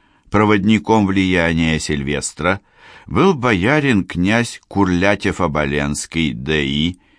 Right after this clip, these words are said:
которого царь Иван называл главным единомышленником протопопа. Примечание. Послание Ивана Грозного, страница тридцать восьмая.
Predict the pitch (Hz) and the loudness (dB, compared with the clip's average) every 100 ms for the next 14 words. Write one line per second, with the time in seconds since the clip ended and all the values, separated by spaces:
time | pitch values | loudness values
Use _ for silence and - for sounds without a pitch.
0 | _ _ _ - 95 90 104 110 113 107 | _ _ _ -2 0 2 2 4 2 0
1 | - 95 71 65 69 80 87 85 78 80 | 0 0 0 -2 0 0 0 0 -2 0
2 | 82 80 73 _ _ _ - 82 95 98 | 2 0 -2 _ _ _ -10 -2 2 2
3 | 101 98 98 90 - 92 92 92 87 87 | 4 4 2 0 -2 -2 0 2 2 2
4 | 95 - 82 90 85 82 87 82 - 82 | 0 -2 -2 0 0 0 -2 -2 -2 -4
5 | 78 85 - 85 78 - - - _ _ | -2 -4 -2 -2 -2 -4 -8 -8 _ _
6 | _ _ _ - - 104 107 98 80 65 | _ _ _ -20 -2 2 2 2 0 -2
7 | 65 69 69 - _ _ _ _ _ - | -4 -6 -8 -12 _ _ _ _ _ -2
8 | 90 - 90 101 98 98 95 82 87 92 | 0 0 0 2 4 4 2 2 0 0
9 | 87 92 95 95 73 64 69 67 65 - | 2 0 0 0 -2 -4 -6 -4 -6 -10
10 | _ _ - - 95 92 85 - 80 85 | _ _ -14 -4 2 2 2 -2 -4 -4
11 | 82 - 71 76 85 87 71 60 50 | -4 -6 -6 -4 -4 -4 -4 -6 -10